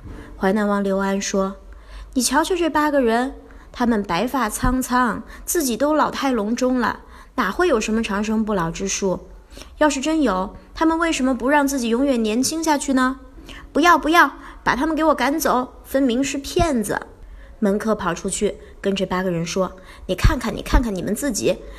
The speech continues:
都老成这样了，还说有长生不老之术，让我们怎么相信你呀？”淮南王说了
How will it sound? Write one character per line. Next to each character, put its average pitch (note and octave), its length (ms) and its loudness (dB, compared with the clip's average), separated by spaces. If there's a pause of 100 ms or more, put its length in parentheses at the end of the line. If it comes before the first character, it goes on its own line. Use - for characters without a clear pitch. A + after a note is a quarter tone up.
(140)
都 C4+ 120 4
老 C#4 160 0
成 A#3 220 -4
这 C4+ 220 0
样 G#3+ 200 -2
了， F3 220 -2 (180)
还 - 140 0
说 D4 160 0
有 A3+ 100 2
长 A3+ 220 -4
生 C#4 180 0
不 C4+ 60 -2
老 A3+ 160 0
之 B3 160 -4
术， B3 300 -2 (340)
让 D4 160 6
我 B3 60 2
们 C#4 100 0
怎 C4+ 100 0
么 B3+ 120 0
相 D4+ 180 0
信 D4+ 180 0
你 A#3 120 2
呀？” A#3 240 0 (420)
淮 G#3+ 140 4
南 B3 120 2
王 B3 160 2
说 B3 200 0
了 A#3+ 180 0